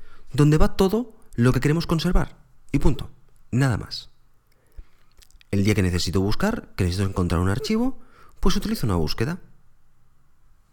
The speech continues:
Creo una búsqueda y encuentro ese, ese, ese correo electrónico. O sea, solo tengo una carpeta donde almaceno correo electrónico.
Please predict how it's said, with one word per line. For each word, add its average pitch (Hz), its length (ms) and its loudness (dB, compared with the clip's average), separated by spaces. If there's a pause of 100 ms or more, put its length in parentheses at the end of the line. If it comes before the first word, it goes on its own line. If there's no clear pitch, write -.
(320)
Creo 87 160 2
una 82 100 0
búsqueda 240 520 2
y 117 100 2
encuentro 101 400 2
ese, 82 500 -4
ese, 87 480 -6
ese - 220 -6
correo 95 300 0
electrónico. - 520 -4 (1900)
O 127 140 2
sea, 82 480 0 (220)
solo 202 260 0
tengo 214 500 -2 (760)
una 160 220 2
carpeta - 540 -2 (320)
donde 101 320 2
almaceno 139 540 2 (1040)
correo 110 300 2
electrónico. 98 540 -4